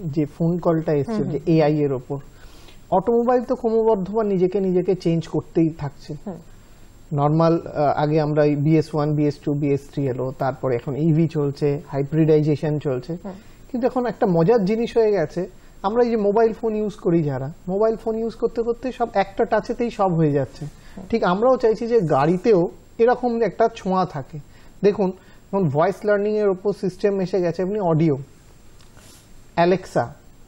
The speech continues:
Speaker 1: এরকম সিস্টেম গাড়িতেও এসে গেছে। আপনি
Speaker 2: হুম।
Speaker 1: বলবেন, তার অনুযায়ী গাড়ি সেই কাজগুলো করে দেবে। এগুলো তো one type of artificial।
Speaker 2: হুম, হুম।
Speaker 1: তার সাথে সিকিউরিটি সিস্টেম, স্যার যেরম বলল যে ফব কি থাকবে গাড়িতে, সেটা নিয়ে আপনি, আহ, গাড়িতে ঢুকবেন, আর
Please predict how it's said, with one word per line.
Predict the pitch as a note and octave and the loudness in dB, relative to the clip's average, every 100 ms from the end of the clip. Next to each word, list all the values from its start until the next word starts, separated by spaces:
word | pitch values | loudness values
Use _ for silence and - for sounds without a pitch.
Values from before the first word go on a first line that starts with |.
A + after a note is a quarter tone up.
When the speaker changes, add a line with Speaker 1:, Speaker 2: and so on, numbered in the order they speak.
| - | -2
Speaker 1:
এরকম | G#3+ G#3+ A3+ | 0 0 -4
সিস্টেম | - G3 A3+ G#3 | -6 -4 -4 0
গাড়িতেও | E3 E3+ G3+ G3 | 2 2 4 2
এসে | F3+ F3 | 2 -2
গেছে। | F3+ F#3+ | -4 -2
আপনি | F#3+ | 0
Speaker 2:
হুম। | F#3+ | 2
Speaker 1:
বলবেন, | D3+ G3 G3+ A#3 B3 B3+ - - | 4 2 4 0 0 -6 -20 -4
তার | F#3 F#3 | 0 2
অনুযায়ী | F#3+ F#3 F#3+ A3+ | 0 -2 0 0
গাড়ি | G3 D#3 F#3 F#3 | 2 0 0 -2
সেই | F#3 | -4
কাজগুলো | F#3 D3+ D3+ E3 F#3+ | 0 -2 0 -4 -6
করে | F3 E3 D3+ | -2 0 0
দেবে। | C3+ C3+ G3 | -2 -6 -10
এগুলো | G#3+ D4 | -6 -4
তো | D4+ | -4
one | C4+ B3 | -6 -6
type | C4 B3 | -6 -4
of | B3 - - | -6 -8 -8
artificial। | F#3 G3+ G3+ G3 - C#3+ C#3+ | -6 -6 -6 -8 -6 -10 -8
Speaker 2:
হুম, | A3 | -10
হুম। | F3+ E3 - - - - - | -10 -12 -16 -20 -20 -20 -2
Speaker 1:
তার | G3+ | 0
সাথে | G3 G#3+ A#3 A#3 - - | 0 0 2 2 -2 -6
সিকিউরিটি | G#3+ A3 A3 F3+ | -4 0 0 0
সিস্টেম, | F3+ - E3+ | -2 -2 -2
স্যার | C#3+ F3+ E3+ | 0 0 2
যেরম | F3 F3 E3 | 2 2 2
বলল | D3+ C#3+ B2+ C3 - | 2 0 -2 -10 -12
যে | D#3+ D#3+ | -2 -2
ফব | D3 G3+ G3+ - | 0 0 0 -4
কি | A3 - | -16 -6
থাকবে | F3+ D#3+ F3+ | -4 -2 0
গাড়িতে, | E3 C#3+ C#3 B3+ - - - | 0 0 -4 -8 -10 -20 -4
সেটা | F#3 F#3 | 0 2
নিয়ে | F3+ G3 | 2 2
আপনি, | G3 F3 B3 | 0 0 -4
আহ, | D4 - - - E3 D3 D#3 | -6 -16 -20 -10 -6 -4 0
গাড়িতে | D#3 D#3+ F3+ | 2 2 2
ঢুকবেন, | D#3+ D#3+ E3+ C4+ C#4+ | 2 0 0 -2 0
আর | D3+ | 0